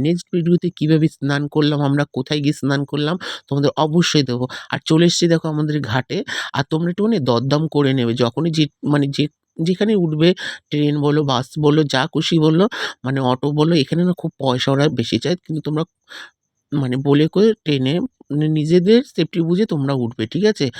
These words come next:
তারপর দেখো এখান থেকে আমরা মেলায় প্রবেশ করেছি, রাত্রি তখন সাড়ে তিনটে, চারটে, পৌনে চারটে বাজে। তখন কি খাবো, তার জন্য দেখো একটা ম্যাগি স্টল দেখতে পেলাম, আমরা সবাই ম্যাগি খেয়ে নিয়ে মেলার মধ্যে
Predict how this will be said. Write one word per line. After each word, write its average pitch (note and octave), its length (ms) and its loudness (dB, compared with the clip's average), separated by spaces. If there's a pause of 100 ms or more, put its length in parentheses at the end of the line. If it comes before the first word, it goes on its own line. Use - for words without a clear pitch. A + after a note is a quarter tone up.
(220)
তারপর E3+ 220 -2
দেখো F3+ 220 0
এখান E3 180 -2
থেকে D#3+ 180 -4
আমরা D3 260 0
মেলায় C3 320 0
প্রবেশ D3 260 -4
করেছি, E3+ 340 -2 (340)
রাত্রি - 360 -6
তখন D3 240 -2 (100)
সাড়ে C3 240 -4
তিনটে, C3+ 320 -4
চারটে, - 320 -4
পৌনে B2 240 -2
চারটে B2+ 240 -2
বাজে। B2+ 240 -2
তখন C3+ 220 -2
কি B2+ 120 -6
খাবো, C#3+ 320 -2
তার A#2 220 -6
জন্য A#2+ 160 -4 (100)
দেখো A#2 160 -2 (360)
একটা B2 180 -4 (100)
ম্যাগি B2 260 2
স্টল E3+ 380 -2
দেখতে F3+ 240 -2
পেলাম, G3+ 200 -4
আমরা B2+ 180 -2
সবাই C3+ 240 -2
ম্যাগি C3 240 -2
খেয়ে D3 180 -2
নিয়ে A#3+ 120 -2 (420)
মেলার A2+ 280 0
মধ্যে D3+ 200 2